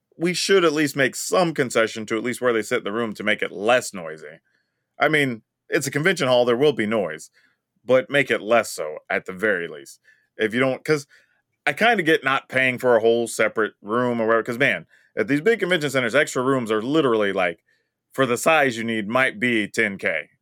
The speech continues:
You know what I mean? It's, it's another big chunk of change. But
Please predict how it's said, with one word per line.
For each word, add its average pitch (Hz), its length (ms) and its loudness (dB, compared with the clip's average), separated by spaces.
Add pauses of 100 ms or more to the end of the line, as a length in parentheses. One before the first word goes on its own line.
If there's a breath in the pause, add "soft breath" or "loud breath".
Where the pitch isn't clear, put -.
You 117 100 -2
know 117 120 4
what 113 80 2
I 117 40 2
mean? 113 120 2
It's, 113 160 -6
it's 127 200 -8
another 123 160 -6
big 98 200 -2
chunk 107 220 -6
of 92 60 -16
change. 95 380 -6 (420)
But 131 460 4